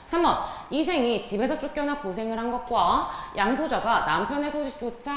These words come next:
알지 못하고 지낸 것은 안내자를 만나기 전 남녀 주인공이 겪은 시련,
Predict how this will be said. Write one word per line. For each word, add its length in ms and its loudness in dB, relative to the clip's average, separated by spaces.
알지 300 0
못하고 380 -2
지낸 320 -4
것은 600 0
안내자를 580 2
만나기 540 2
전 340 6
남녀 360 0
주인공이 540 -2
겪은 680 -2
시련, 520 -2